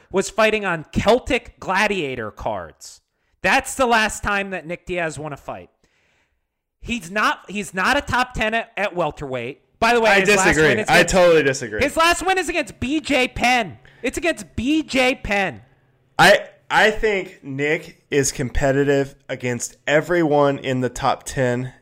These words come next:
Speaker 2: except Colby and except Usman. Look at the, look at the
Speaker 1: That's
Speaker 2: roster.
Speaker 1: nonsense. It's
Speaker 2: No,
Speaker 1: nonsense. We have
Speaker 2: it's
Speaker 1: no
Speaker 2: not.
Speaker 1: idea. This camp, this camp that he's in,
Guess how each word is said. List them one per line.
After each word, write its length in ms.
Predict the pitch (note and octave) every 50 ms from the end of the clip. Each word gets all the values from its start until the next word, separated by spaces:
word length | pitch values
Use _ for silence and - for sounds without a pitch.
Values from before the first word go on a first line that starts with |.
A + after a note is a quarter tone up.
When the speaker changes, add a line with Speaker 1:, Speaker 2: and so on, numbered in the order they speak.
| _ _ -
Speaker 2:
except 460 | C3 A#2 - - - C#3+ C#3 - -
Colby 520 | - - D#3+ D3+ D#3 D#3 F3+ F3+ F#3 F3+ B2+
and 140 | C3+ C3
except 560 | B2 A2+ - - - - - C#3 C3 B2+ - -
Usman. 520 | - B2+ B2+ A#2+ G#2+ A2+ G#2 F#2 F2 - _ _ _ _ _ _ _ -
Look 160 | C4+ D#4 D#4
at 100 | D#4 D#4
the, 200 | D#4 D4+ C#4 - -
look 140 | C4 C#4+
at 100 | D#4+ D#4
the 60 | A#3 G#3+
Speaker 1:
That's 120 | A#3+ D4
Speaker 2:
roster. 420 | D4+ D#4+ E4 D#4 - - C#4 F#3
Speaker 1:
nonsense. 1000 | D3 A3+ B3 C#4+ D#4 E4+ F4+ F4 - - - B3 G3+ F3+ C#3 A2+ - - - - _ _
It's 260 | A#3 C4+ C#4 - -
Speaker 2:
No, 140 | - C#4 E4
Speaker 1:
nonsense. 480 | F4 E4+ E4 D#4+ C#4+ A#3 E3 C#3 - - - _ -
We 120 | A3+ E4
have 120 | F#4 F#4+ -
Speaker 2:
it's 100 | C#4 B3
Speaker 1:
no 100 | C#4 D4
Speaker 2:
not. 300 | F4 F4+ E4+ E4 C4 F3+
Speaker 1:
idea. 240 | D4+ D#4+ C#4+ - - - -
This 200 | D#4 F4 - -
camp, 640 | - - - - C#4 C#4 C#4 D4+ E4 E4+ - - - _ _
this 220 | - C4+ C#4 -
camp 360 | - - - - B3 C#4 C#4+ C#4+
that 100 | F#4 F4
he's 140 | E4+ D4+ -
in, 220 | F4 E4+ F4 D#4